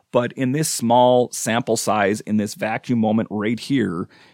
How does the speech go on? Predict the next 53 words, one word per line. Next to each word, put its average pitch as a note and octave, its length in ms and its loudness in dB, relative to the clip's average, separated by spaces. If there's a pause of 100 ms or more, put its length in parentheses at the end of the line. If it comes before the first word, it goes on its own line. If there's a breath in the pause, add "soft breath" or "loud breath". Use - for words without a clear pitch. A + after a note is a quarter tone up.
is G2+ 240 -2
when G#2 160 2
he's G#2 200 0
played G#2 300 0
really G2+ 220 2
good. F#2+ 280 -2
Let's C#3 280 0
see C3 220 0
if A2 220 -4
he, B2 140 0
we A#2+ 140 -4
can A2+ 180 -2
get A2 200 0
that G#2 260 -4
to F#2 100 -6
spread A#2 400 2
out G#2 240 2
and G2+ 140 -4
he B2 160 -4
can - 160 -4
play G#2 300 -2
well G2+ 460 0 (280 loud breath)
for C3 240 -2
the C3 100 0
rest C3+ 320 0
of G#2 80 0
the F#2 80 0
season, F2 480 -6
and B2 160 -2
then G3+ 120 0
you C3 100 0
can G2 160 -4
kind F#2+ 220 -4
of F#2 80 -8
reevaluate. E2+ 840 -6 (220 soft breath)
Same G2+ 360 -6
goes A#2+ 240 2
for B2 180 -6
Sonny A#2+ 260 0
Milano. G#2 460 0
Same A#2 340 -4
goes A#2+ 340 2
for A2 160 -4
the G#2+ 100 -4
rest G2 260 -2
of A2 60 -4
the A2 60 -6
Caps - 340 -6
blue C3+ 220 0
line. E2+ 340 0 (380 loud breath)
Uh, D2+ 120 -6
<laughs> - 20 -4
there - 180 -12